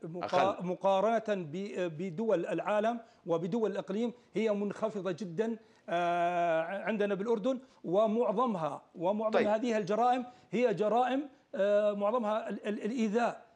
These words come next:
Speaker 1: الإيذاء، المشاجرات، هي هذه النسبة الأعلى التي أدت إلى ارتفاع هذه الجرائم،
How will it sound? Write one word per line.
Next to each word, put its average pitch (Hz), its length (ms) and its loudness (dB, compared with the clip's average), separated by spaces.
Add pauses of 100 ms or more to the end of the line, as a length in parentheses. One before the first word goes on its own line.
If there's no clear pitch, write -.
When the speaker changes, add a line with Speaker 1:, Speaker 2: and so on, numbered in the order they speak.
(280)
Speaker 1:
الإيذاء، 208 560 0
المشاجرات، 190 840 0 (180)
هي 247 180 -4
هذه 240 300 -2
النسبة 233 320 -2
الأعلى 262 420 0 (300)
التي 247 380 -2
أدت 269 340 0
إلى 269 180 2
ارتفاع 233 480 -2
هذه 233 140 0
الجرائم، 226 380 -2